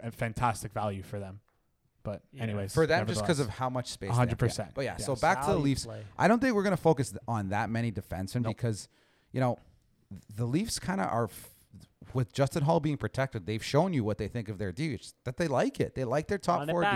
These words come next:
Speaker 2: back.
Speaker 3: They still have Travis Dermott on the roster, and Rasmus Sandin's there, gonna play, and we got Liljegren in the wing. So I think
Speaker 2: From
Speaker 3: you
Speaker 2: that
Speaker 3: look
Speaker 2: end of year media, though, from wh-, what he was saying, okay, obviously, okay, you protected the top four, that's staying intact. I don't think anything's moving there.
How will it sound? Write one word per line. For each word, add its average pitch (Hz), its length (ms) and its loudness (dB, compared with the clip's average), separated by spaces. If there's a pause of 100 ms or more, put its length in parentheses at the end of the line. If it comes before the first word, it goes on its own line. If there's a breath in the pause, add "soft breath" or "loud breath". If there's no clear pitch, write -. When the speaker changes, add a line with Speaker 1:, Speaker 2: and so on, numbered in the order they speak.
(120)
Speaker 2:
back. - 80 -12 (240 loud breath)
Speaker 3:
They 113 120 -2
still 120 200 -2
have 185 160 4
Travis 185 320 2
Dermott 135 280 0
on 127 100 4
the 117 80 0
roster, 107 400 0
and 113 180 -6 (480 soft breath)
Rasmus 131 460 2
Sandin's 127 480 0
there, 127 160 4
gonna 135 240 0
play, - 320 0
and 143 200 0
we 139 80 0
got 151 160 2
Liljegren 147 400 2
in 143 100 0
the 143 80 2
wing. 135 200 0
So - 120 -4
I 139 100 2
think 202 120 2
Speaker 2:
From 240 40 0
Speaker 3:
you 262 40 -4
Speaker 2:
that 294 100 2
Speaker 3:
look - 120 -2
Speaker 2:
end 208 220 -2
of 170 180 -2
year 175 200 0
media, 160 480 0
though, 139 260 0
from 143 380 -10
wh-, 156 160 -6 (100)
what 180 160 0
he 240 80 -4
was 226 160 -4
saying, 175 400 0
okay, 147 300 -2
obviously, 196 440 0 (180)
okay, 139 140 -8
you 123 160 -6
protected 196 440 -2
the 214 40 2
top 185 360 2
four, 156 340 6 (240)
that's 165 260 2
staying 156 300 -2
intact. 143 480 -2
I 147 100 -2
don't 151 180 -2
think 147 180 -4
anything's 139 580 -4
moving 131 400 2
there. 117 320 0